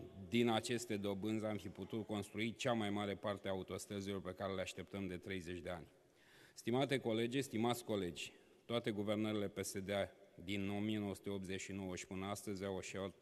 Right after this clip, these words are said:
eșuat lamentabil. În urma lor, nu a rămas nimic pentru generațiile viitoare, nici școli,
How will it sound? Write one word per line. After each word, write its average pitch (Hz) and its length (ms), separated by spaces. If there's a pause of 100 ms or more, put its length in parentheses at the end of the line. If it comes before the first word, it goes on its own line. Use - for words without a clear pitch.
(140)
eșuat 110 440
lamentabil. 95 680 (580)
În 98 100
urma 127 320
lor, 123 340 (260)
nu 117 180
a 113 100
rămas 113 340
nimic 113 300
pentru 107 320
generațiile 101 640
viitoare, 87 480
nici 104 200
școli, 110 420